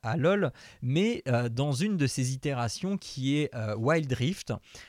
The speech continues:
euh, qui est une sorte de League of Legends, mais simplifié, extrêmement simplifié, euh, qui est disponible sur mobile, sur Android et sur I O S.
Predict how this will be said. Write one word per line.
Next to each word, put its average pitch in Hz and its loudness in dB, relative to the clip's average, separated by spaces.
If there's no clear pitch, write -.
euh, 113 0
qui - -4
est 185 -2
une 139 -2
sorte 185 0
de 139 2
League 160 0
of 156 -2
Legends, 170 -2
mais 139 -2
simplifié, 202 -6
extrêmement 185 -4
simplifié, 170 -6
euh, 120 2
qui - -4
est 151 4
disponible 147 -2
sur 151 -2
mobile, 135 0
sur 127 0
Android 110 0
et 151 0
sur 139 -2
I 131 2
O 120 2
S. 110 -4